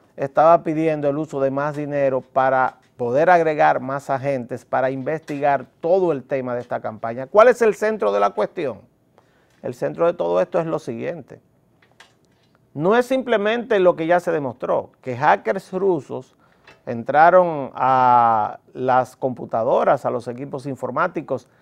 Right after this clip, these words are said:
del Partido Demócrata y la campaña de Hillary Clinton y posteriormente entregaron este material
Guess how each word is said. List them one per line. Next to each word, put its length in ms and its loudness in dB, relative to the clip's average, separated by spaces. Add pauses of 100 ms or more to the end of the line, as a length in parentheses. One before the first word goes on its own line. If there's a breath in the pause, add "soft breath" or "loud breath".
(240 soft breath)
del 560 0
Partido 460 -4
Demócrata 640 -4
y 80 -12
la 160 0
campaña 440 -6
de 120 -4
Hillary 340 -4
Clinton 440 -6
y 80 -8
posteriormente 760 -6
entregaron 500 -4
este 220 -6
material 720 -4